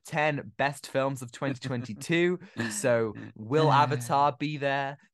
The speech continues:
Speaker 1: Maybe, maybe not. You just have to tune in and see, but there definitely will be some
Speaker 2: Ooh.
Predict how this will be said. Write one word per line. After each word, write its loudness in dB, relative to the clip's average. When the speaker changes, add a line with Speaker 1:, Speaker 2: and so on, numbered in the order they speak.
Speaker 1:
Maybe, -6
maybe -2
not. -2
You -10
just -4
have -8
to -10
tune -2
in -2
and -6
see, -2
but -6
there -2
definitely -2
will -2
be -6
some -8
Speaker 2:
Ooh. -20